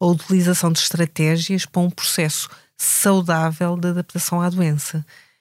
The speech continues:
Neste sentido, pode também precisar de intervir junto da família, como eu estava a dizer, esclarecendo, validando e facilitando as próprias mudanças do sistema familiar.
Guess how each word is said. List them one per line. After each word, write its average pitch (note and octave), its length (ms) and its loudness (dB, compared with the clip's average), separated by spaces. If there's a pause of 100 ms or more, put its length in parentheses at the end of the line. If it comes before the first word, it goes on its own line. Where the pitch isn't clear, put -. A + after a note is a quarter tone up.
(140)
Neste D#3 340 4
sentido, E3 560 4 (380)
pode F#3 240 0
também F3 320 2
precisar E3 540 -2
de D#3 100 4
intervir D#3 380 4
junto D3+ 320 0
da D3+ 100 -4
família, F3 600 0
como D#3 220 -4
eu - 20 0
estava D3 320 -2
a - 20 2
dizer, D3 500 0 (300)
esclarecendo, F#3+ 960 0 (220)
validando E3 800 2 (340)
e F3+ 80 2
facilitando F#3 920 0
as F#3+ 120 0
próprias E3 440 0
mudanças E3 720 2
do F3 140 -4
sistema F3 480 -2
familiar. E3 640 0